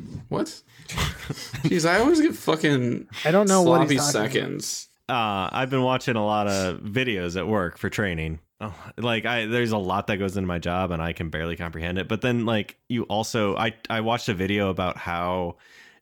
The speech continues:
Speaker 2: you are the different kind of bosses there are, because I, I work and I support my boss. And it's, like, talking about,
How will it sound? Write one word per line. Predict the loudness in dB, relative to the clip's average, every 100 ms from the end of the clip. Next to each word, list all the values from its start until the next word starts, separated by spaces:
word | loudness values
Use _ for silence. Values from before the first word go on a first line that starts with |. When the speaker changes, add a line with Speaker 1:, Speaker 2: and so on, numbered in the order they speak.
| _
Speaker 2:
you | -8 -2 0 2 2 2 2 2 0 -2
are | -2 0 -2 -2 -4 -6 -10 _
the | -4
different | -2 -2 -2 -4
kind | -2 -2
of | -4 -4
bosses | -4 -2 -2 -2 0
there | 0 2
are, | 2 0 0
because | -2 -2 0
I, | 0 0 -2
I | -2 -2 -2
work | -2 -2 -2
and | -2
I | -4
support | -6 -6 -2 -2 -2 -8 -20 -20 _
my | -4 -2
boss. | 0 0 0 -2 -6 -10 -20 -20 -20 -6
And | -4 -2 -2 -4 -4 -8 -6
it's, | -4 -2
like, | -2 -2 _ -10
talking | -4 -2 -2
about, | -2 -2 -6